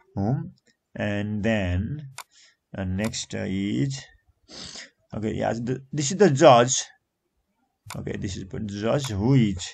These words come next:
here also write who. This is the site where, place, okay, where. The tiger, you know, this is tiger, with tiger we have to write which. The tree Next one. Uh, next one, the tree,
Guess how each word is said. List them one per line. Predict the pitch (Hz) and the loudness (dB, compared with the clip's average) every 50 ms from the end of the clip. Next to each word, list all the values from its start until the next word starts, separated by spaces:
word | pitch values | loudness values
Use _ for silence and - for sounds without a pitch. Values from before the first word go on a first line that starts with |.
| - | -12
here | - 92 92 92 | -8 -6 -4 -4
also | 87 90 90 - 95 | -4 -4 -6 -6 -6
write | 92 92 92 | -6 -6 -6
who. | 98 95 110 135 151 165 175 - _ - - - - - _ _ _ - | -6 -2 0 0 0 -2 -4 -10 _ -20 -20 -18 -18 -20 _ _ _ -8
This | 117 139 135 - | -4 -4 -2 -2
is | 185 151 | 0 2
the | 185 185 | 4 4
site | - - - 180 170 151 139 156 143 135 - - - - - | 4 4 6 10 10 12 10 10 8 2 -4 -10 -12 -12 -8
where, | - 110 123 131 117 101 95 87 - - - - - _ - - _ _ _ | -2 2 4 4 4 4 2 -2 -8 -14 -20 -20 -20 _ -20 -20 _ _ _
place, | - 101 101 95 92 - | -6 -4 -4 -4 -4 -6
okay, | - - - 73 71 - - - _ _ _ - - _ _ - | -8 -6 -6 -6 -6 -10 -16 -20 _ _ _ -20 -20 _ _ -8
where. | 98 98 101 110 127 151 143 139 - - - - - - _ _ | -4 0 2 2 2 2 0 -4 -10 -16 -20 -20 -20 -20 _ _
The | - 135 | -6 -6
tiger, | 135 - - 175 180 190 202 196 196 196 175 131 117 | -2 2 4 8 10 10 12 12 12 10 10 10 8
you | 120 | 6
know, | 131 147 156 160 160 - - - - - 135 | 2 2 2 0 0 -2 -4 -10 -14 -10 -4
this | 131 139 131 131 | -2 -2 -2 0
is | 135 127 135 - - _ - 135 - | -2 -2 -4 -6 -12 _ -20 -8 -2
tiger, | 139 131 135 135 131 123 120 - - - | 0 2 4 4 4 4 2 0 -4 -8
with | - - 135 135 139 | -6 -4 -4 -4 -2
tiger | 127 123 120 127 123 | -2 0 0 0 0
we | 117 117 | 0 -2
have | 123 135 | -2 -4
to | 135 123 | -4 -4
write | 120 120 113 - - - - - | -2 -2 -4 -6 -12 -16 -12 -6
which. | 135 135 143 147 135 135 135 - - - - - _ _ _ - - - - _ _ _ _ _ | 0 2 4 4 4 4 2 -2 -6 -10 -14 -20 _ _ _ -20 -20 -20 -20 _ _ _ _ _
The | 127 127 | -6 -6
tree | 135 - - 165 185 190 160 135 127 143 165 139 - - - _ - - | -4 0 4 6 8 8 8 8 8 6 4 0 -4 -10 -14 _ -10 -6
Next | 107 113 - - - | -6 -6 -6 -4 -4
one. | 107 110 131 139 - - - _ _ - - - - - - - - - - _ _ _ _ _ _ | -2 0 0 -2 -4 -6 -12 _ _ -16 -14 -12 -12 -14 -16 -16 -16 -18 -18 _ _ _ _ _ _
Uh, | - 92 92 92 92 95 | -8 -6 -4 -4 -2 -2
next | 95 104 107 - - | -4 -4 -4 -6 -4
one, | 113 113 113 | -6 -4 -4
the | 110 120 | -4 -4
tree, | - - - 175 185 170 143 127 127 143 151 | -4 -2 2 4 6 6 8 6 6 4 0